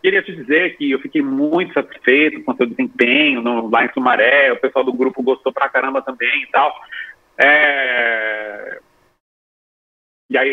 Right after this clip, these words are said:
ele falou, "Eu, eu, eu sei que você tá, tá comprometido com mais que amigos, né?" Eu falei, "Olha, Lineu, é o seguinte." É, aí eu, aí eu expliquei pra ele que dentro desse grupo mais, mais que amigos tinham três, uns tr-, uns três ou quatro alunos de teologia na época. Inclusive o diretor do grupo era aluno de teologia.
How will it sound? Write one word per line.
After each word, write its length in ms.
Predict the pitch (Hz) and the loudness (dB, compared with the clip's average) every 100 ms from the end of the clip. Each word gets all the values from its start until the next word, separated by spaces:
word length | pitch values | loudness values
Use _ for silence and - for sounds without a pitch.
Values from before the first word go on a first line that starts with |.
| 139 | 2
ele 80 | 147 | 2
falou, 200 | 170 170 | 0 0
"Eu, 160 | - - | 0 -2
eu, 200 | 196 170 | 0 0
eu 100 | 147 | 0
sei 120 | - 180 | 0 -2
que 100 | 190 | 0
você 420 | 185 196 - 202 | -2 0 0 0
tá, 680 | - 190 185 156 127 117 - _ _ _ _ _ | 2 2 2 0 -2 -4 -16 _ _ _ _ _
tá 140 | - 147 | -4 -2
comprometido 540 | 160 151 156 151 151 | -2 -2 -2 -4 -6
com 140 | - 180 | -4 0
mais 220 | 180 180 | 0 0
que 100 | 202 | -2
amigos, 440 | 202 170 127 113 | 0 -2 -2 -4
né?" 140 | 117 127 | -2 0
Eu 60 | |
falei, 180 | - 180 | 2 2
"Olha, 180 | 147 120 | 2 0
Lineu, 300 | 120 117 110 | -2 -2 -2
é 40 | |
o 100 | 131 | 0
seguinte." 540 | 196 165 143 - - - _ _ _ _ - | -2 -2 -4 -6 -10 -12 _ _ _ _ -2
É, 220 | 123 120 | 2 4
aí 120 | 123 | 4
eu, 140 | 139 170 | 2 4
aí 120 | 165 | 2
eu 80 | 190 | 2
expliquei 400 | - 226 - 185 | -2 -4 -2 -2
pra 200 | 185 170 | 2 2
ele 300 | 156 202 160 | 2 0 -2
que 420 | - 180 175 156 - | -4 -4 -6 -6 -14
dentro 460 | 233 175 226 214 | 0 2 2 0
desse 180 | 160 170 | 0 -2
grupo 260 | - 143 147 | -2 -4 -2
mais, 160 | 139 135 | -2 0
mais 200 | 131 - | -2 -2
que 60 | |
amigos 220 | 139 160 147 | -2 -2 0
tinham 160 | 156 | -2
três, 460 | 151 180 226 254 202 - _ _ _ - | 2 2 2 0 -4 -10 _ _ _ -10
uns 140 | 160 | -4
tr-, 180 | - 214 | 0 0
uns 140 | 320 | -2
três 300 | 214 226 254 | -2 0 2
ou 80 | 247 | 0
quatro 340 | - 196 190 185 | 0 0 0 0
alunos 300 | 180 185 160 | -2 -4 -6
de 100 | 165 | -4
teologia 480 | 180 185 170 151 | -2 0 0 0
na 120 | 139 113 | -2 -4
época. 200 | - 135 | -6 -10
Inclusive 280 | 143 156 | -6 -4
o 60 | 156 | 0
diretor 360 | 180 165 202 214 | 2 2 2 2
do 80 | 170 | 0
grupo 220 | 160 175 | -2 0
era 80 | 160 | 0
aluno 240 | 151 147 | 0 -2
de 100 | 131 | -2
teologia. 580 | 147 147 135 127 160 | 0 2 2 2 0